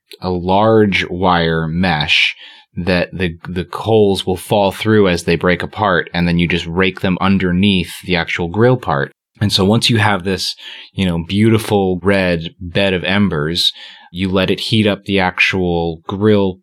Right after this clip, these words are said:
plate for, you know, about two to three minutes, and then you lay your steak on top of it. You give it about three, three and a half minutes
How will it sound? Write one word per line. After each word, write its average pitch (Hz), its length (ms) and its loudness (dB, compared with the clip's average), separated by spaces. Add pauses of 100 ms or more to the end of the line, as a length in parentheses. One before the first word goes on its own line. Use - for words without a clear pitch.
plate - 540 -4 (240)
for, 107 380 2 (120)
you 107 140 -4
know, 82 80 -2
about 87 240 -4
two 98 200 0
to 92 80 -4
three 107 220 2
minutes, 92 460 -2 (340)
and 90 300 2
then 90 400 2
you 90 180 0
lay 92 200 0
your 90 140 2
steak 95 320 0
on 90 140 2
top 113 300 0
of 113 120 2
it. 113 220 2 (460)
You 95 160 -2
give 92 220 0
it 90 80 -2
about 117 640 -2 (200)
three, 113 720 2
three 107 300 0
and 107 100 4
a - 40 0
half 101 320 -2
minutes 101 680 0